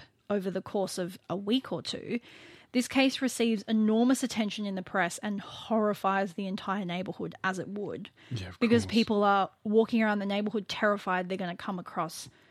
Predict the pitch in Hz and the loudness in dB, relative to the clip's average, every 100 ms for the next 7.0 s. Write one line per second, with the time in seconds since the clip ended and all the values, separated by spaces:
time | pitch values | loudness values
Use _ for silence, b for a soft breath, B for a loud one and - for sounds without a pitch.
0 | b b b 208 190 202 175 107 101 101 | b b b -4 0 0 0 -2 -2 -2
1 | - 107 110 95 101 95 95 - _ _ | -4 -2 0 0 -4 -6 -10 -16 _ _
2 | _ _ _ _ _ B B _ 269 381 | _ _ _ _ _ B B _ 4 4
3 | - 240 220 - 247 247 247 233 - 226 | 6 6 6 6 6 6 6 4 2 -2
4 | 214 - 320 349 - 233 226 - 226 214 | -2 2 2 2 4 4 4 0 0 -2
5 | - 262 269 302 - 262 - 220 214 202 | 2 2 4 0 0 -6 -2 -2 -2 2
6 | 254 220 - - - 240 214 202 208 208 | 4 4 2 -6 -6 0 0 2 2 0